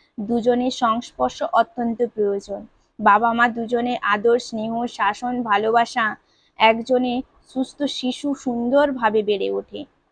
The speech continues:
নারীরা আসলে কিসে আটকায়? নারীরা আটকায় মাতৃত্বে, নারীরা আটকায় ভালোবাসায়, নারীরা আটকায় সম্মান, নারীরা আটকায় দায়িত্ববোধে, নারীরা আটকায় মর্যাদায়,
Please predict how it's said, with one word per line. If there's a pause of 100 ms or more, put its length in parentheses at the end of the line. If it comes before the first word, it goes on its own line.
(460)
নারীরা
আসলে
কিসে
আটকায়? (800)
নারীরা
আটকায়
মাতৃত্বে, (300)
নারীরা
আটকায়
ভালোবাসায়, (340)
নারীরা
আটকায়
সম্মান, (600)
নারীরা
আটকায়
দায়িত্ববোধে, (220)
নারীরা
আটকায়
মর্যাদায়,